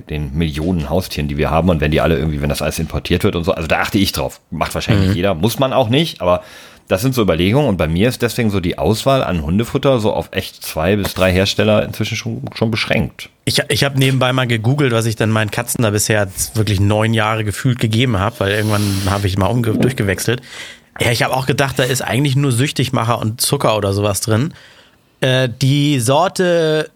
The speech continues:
Speaker 2: Thunfisch besteht zu fünfzig Prozent aus Fischfilet, in Klammern vier Prozent Thunfisch. Das ist super. Warum nennt die denn Thunfischfilet? Und ansonsten Protein dreizehn Prozent, Fettgehalt null Komma sieben Prozent, Roh-, was?
Speaker 1: Asche.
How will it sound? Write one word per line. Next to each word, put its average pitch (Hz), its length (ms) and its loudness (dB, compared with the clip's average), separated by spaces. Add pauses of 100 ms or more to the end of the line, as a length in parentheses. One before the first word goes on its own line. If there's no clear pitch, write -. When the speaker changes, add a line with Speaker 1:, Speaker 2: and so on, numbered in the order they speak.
(200)
Speaker 2:
Thunfisch 214 840 0
besteht 160 360 0
zu - 80 -8
fünfzig 190 400 -2
Prozent 147 260 0
aus 135 140 0
Fischfilet, 139 560 0
in 127 120 -2
Klammern 123 300 0
vier 160 260 -2
Prozent 120 440 -2
Thunfisch. 151 500 0 (220)
Das 95 160 2
ist 101 80 2
super. 139 340 2
Warum 113 180 2
nennt 123 220 0
die 117 40 -2
denn 98 180 0
Thunfischfilet? 110 800 0 (760)
Und 123 80 4
ansonsten 160 460 0
Protein 156 520 0
dreizehn 185 320 0
Prozent, 160 320 0
Fettgehalt 156 480 0
null 151 120 0
Komma 143 180 0
sieben 139 160 -2
Prozent, 139 400 0 (340)
Roh-, 165 840 0 (720)
was? 113 120 2
Speaker 1:
Asche. - 240 0